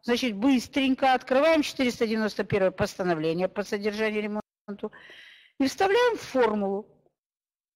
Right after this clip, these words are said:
И у нас получается, что за январь месяц, акт составлен двадцать девятого января. Значит, а что произошло?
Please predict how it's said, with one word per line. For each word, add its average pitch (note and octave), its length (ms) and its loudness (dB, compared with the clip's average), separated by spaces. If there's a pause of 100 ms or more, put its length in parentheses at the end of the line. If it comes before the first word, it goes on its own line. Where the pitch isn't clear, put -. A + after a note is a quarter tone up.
(200)
И E4 80 -2
у A4+ 80 4
нас C#5 220 2
получается, C#4 720 2
что D4 160 -2
за D4+ 100 -2
январь A4+ 420 2
месяц, C4 460 0
акт - 280 0
составлен C4+ 540 2
двадцать A#3 280 0
девятого A#3+ 340 2
января. F3+ 420 2
Значит, G3+ 400 -4 (500)
а A#3 420 2
что G4+ 260 0
произошло? G#4+ 720 0